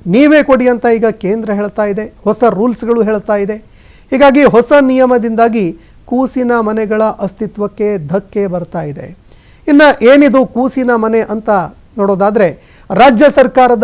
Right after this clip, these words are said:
ವ್ಯಾಪ್ತಿಯ ಕೂಸಿನ ಮನೆ ಕೇಂದ್ರಗಳು. ಮನ್ರೇಗಾ ಯೋಜನೆ ಕೂಲಿ ಕಾರ್ಮಿಕ ಮಹಿಳೆಯರ, ಮಹಿಳೆಯರಿದ್ದಾರೆ, ಅವರು ಮಕ್ಕಳನ್ನ ಆರೈಕೆ ಮಾಡ್ತಾರೆ.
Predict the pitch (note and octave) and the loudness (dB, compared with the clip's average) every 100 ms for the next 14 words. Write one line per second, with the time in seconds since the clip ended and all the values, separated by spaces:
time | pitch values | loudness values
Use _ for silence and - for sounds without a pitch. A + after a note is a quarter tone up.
0 | A#3+ G3 G#3 G#3+ A3+ A3 G#3+ G#3+ - G#3+ | 2 2 0 -2 -4 -2 -2 -4 -10 -10
1 | A3+ G#3+ G3+ G3 G#3+ G#3+ B3 C4 A3+ D3 | -6 -6 -6 -6 -8 -2 0 2 0 -4
2 | - _ _ _ _ _ _ _ _ F3 | -14 _ _ _ _ _ _ _ _ 0
3 | A3+ A#3+ B3 A#3 A#3 G#3+ A3+ A#3 A#3 G3+ | 2 6 4 6 4 4 2 2 0 0
4 | A3+ - A3 A#3 A#3 G#3+ G#3 A3 A3 G#3+ | -2 -4 -4 -2 0 0 0 -2 -2 -2
5 | F#3+ F#3+ A3 G#3+ G#3+ G3+ F3+ - _ _ | -2 -2 -2 -2 -2 -2 -4 -10 _ _
6 | _ - G#3 A3+ A#3 A3 A3 G#3 G#3+ A3+ | _ -4 2 4 6 4 2 0 0 0
7 | G3+ C4 F#3 - _ _ _ - B3 - | 0 0 0 -4 _ _ _ 0 0 2
8 | D4 C#4 C4+ A3 - G3+ A#3 A3+ B3+ B3+ | 2 4 4 2 2 2 2 0 0 2
9 | C#4+ D4 F#3 B2+ | 2 0 -6 -6